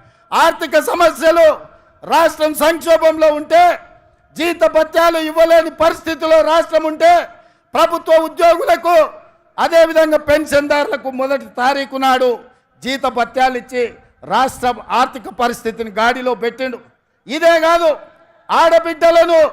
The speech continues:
దృష్టిలో పెట్టుకొని, కట్టెల పొయ్యితోని, కన్నీళ్లతోని ఆడబిడ్డలు కష్టపడుతుంటే, వాళ్ళ కన్నీళ్లు తూడవడానికి సోనియమ్మ మాట ప్రకారం ఐదు వందల రూపాయలకే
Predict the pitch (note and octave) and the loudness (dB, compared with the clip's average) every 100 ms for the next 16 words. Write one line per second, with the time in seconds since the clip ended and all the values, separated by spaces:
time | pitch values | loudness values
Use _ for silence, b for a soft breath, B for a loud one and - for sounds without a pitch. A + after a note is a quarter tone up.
0 | - D4+ D4+ - F4+ E4+ D#4+ D#4 E4+ E4 | -4 -8 -8 -2 2 4 4 0 2 2
1 | E4 C#4+ - - _ _ C4+ E4+ E4+ E4 | 2 -2 -6 -20 _ _ -4 -2 2 2
2 | D#4+ E4 F4 F4 E4+ D#4+ - F4 E4+ E4+ | 2 0 0 0 0 -2 -4 -4 -2 -2
3 | E4 D#4+ E4+ F4+ F4 C#4 B B A3 E4+ | 0 2 2 2 0 -4 B B 0 2
4 | E4+ E4 E4 D#4+ E4 D4+ D#4+ F4+ - E4 | 4 2 0 0 0 2 0 0 0 0
5 | E4 D#4+ E4 D#4+ E4 F4+ D4 - _ _ | 0 -2 -6 0 2 4 2 -10 _ _
6 | _ _ C#4 D4+ C#4+ - D4+ D4+ D4+ C#4+ | _ _ 0 0 -4 -6 -4 -2 -2 -6
7 | - E4 D4+ D4 C#4+ C#4 C4+ - C#4 D4+ | -4 -2 0 0 -2 -4 -10 -6 -2 0
8 | D4 C#4+ C#4 C4+ D4+ D4+ D4 C#4+ D4+ E4 | 0 -4 -4 0 0 0 -4 -4 2 2
9 | E4+ D4 - b b _ B3 F4 E4+ D#4 | 4 0 -6 b b _ 0 0 0 0
10 | D#4 F#4 E4 D#4+ D#4 B4 C5 E4 E4+ D#4+ | 2 2 2 2 2 2 0 2 4 4
11 | D#4+ E4 F4 | 2 4 4